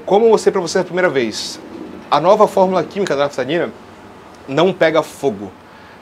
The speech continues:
E ela não muda a composição da gasolina em qualquer modo positivo.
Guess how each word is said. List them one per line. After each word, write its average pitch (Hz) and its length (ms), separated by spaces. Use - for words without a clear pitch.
E 123 80
ela 143 140
não 156 160
muda 165 440
a - 20
composição 139 500
da 131 80
gasolina 131 400
em 131 100
qualquer 180 480
modo 156 360
positivo. 151 680